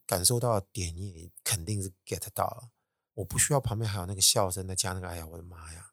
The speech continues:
你到底有完没完啊？”诶，这种 feel 其实是有点自我沉溺的。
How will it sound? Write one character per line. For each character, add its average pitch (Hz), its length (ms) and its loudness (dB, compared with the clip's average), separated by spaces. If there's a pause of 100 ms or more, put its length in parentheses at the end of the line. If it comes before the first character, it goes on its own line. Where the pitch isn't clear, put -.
你 95 100 -18
到 131 140 4
底 98 80 0
有 92 120 0
完 80 140 -8
没 80 260 -10
完 82 140 -8
啊？” 98 240 -14 (840)
诶， 104 100 2
这 - 160 6
种 113 140 0
feel 127 420 2
其 - 160 4
实 101 400 0 (140)
是 - 200 4
有 107 60 2
点 85 160 -4
自 - 160 4
我 85 140 -4
沉 - 260 0
溺 87 220 -4
的。 113 160 -12